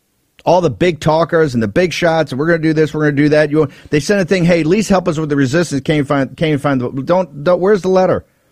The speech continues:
Has that been routed? Did that get routed to me? Did I sign off on that? Did I chop on that? Is that going through interagency process?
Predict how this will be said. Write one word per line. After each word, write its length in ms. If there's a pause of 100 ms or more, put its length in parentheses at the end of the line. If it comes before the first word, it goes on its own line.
(160)
Has 120
that 140
been 160
routed? 360
Did 100
that 140
get 140
routed 340
to 80
me? 360
Did 120
I 100
sign 260
off 140
on 60
that? 160
Did 100
I 60
chop 280
on 120
that? 180
Is 80
that 140
going 180
through 100
interagency 560
process? 520